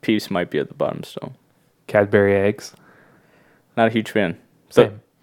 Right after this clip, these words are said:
Speaker 1: those two are both, honestly, Easter candy is pretty shitty. Give
Speaker 2: I,
Speaker 1: me, give
Speaker 2: I
Speaker 1: me, like,
Speaker 2: agree. The
Speaker 1: M and M's and
Speaker 2: For me, the best Easter candy is just the hollow bunnies. Like
Speaker 1: Yeah. I, honestly, a plain,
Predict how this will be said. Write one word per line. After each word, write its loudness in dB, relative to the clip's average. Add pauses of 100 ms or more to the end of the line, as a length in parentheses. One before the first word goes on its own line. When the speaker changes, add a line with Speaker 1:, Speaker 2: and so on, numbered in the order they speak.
Speaker 1:
those 2
two 6
are 6
both, 0 (1040)
honestly, 0 (180)
Easter 0
candy 2
is -4
pretty -10
shitty. -12 (580)
Give 6
Speaker 2:
I, 4
Speaker 1:
me, 0
give 2
Speaker 2:
I 8
Speaker 1:
me, 6
like, 6
Speaker 2:
agree. 6 (340)
The 4
Speaker 1:
M 4
and 2
M's 2
and -4 (300)
Speaker 2:
For 4
me, 4
the 8
best 4
Easter 0
candy 0
is 2
just 0
the 4
hollow 4
bunnies. -2 (140)
Like -2 (320)
Speaker 1:
Yeah. 4 (600)
I, 4 (280)
honestly, 2
a 2
plain, 2